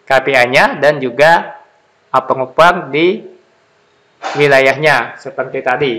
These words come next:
Jadi dicek terlebih dahulu di monitoring approval di sini tadi, apakah sudah di-approve di K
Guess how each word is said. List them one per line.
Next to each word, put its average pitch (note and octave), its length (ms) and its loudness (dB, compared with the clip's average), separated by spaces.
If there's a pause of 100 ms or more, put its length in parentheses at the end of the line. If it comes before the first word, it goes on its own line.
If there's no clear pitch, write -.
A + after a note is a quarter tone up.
Jadi C3 240 -6
dicek F3 400 -6
terlebih C#3 240 -6
dahulu B2+ 240 -2
di E3 160 -4
monitoring C#3+ 480 -2
approval C3+ 560 -4
di A#2+ 80 -8
sini B2 400 -8
tadi, C3+ 320 -6 (560)
apakah C3 320 -4
sudah C3+ 160 -8
di-approve C3 560 -2
di - 80 -8
K - 60 -2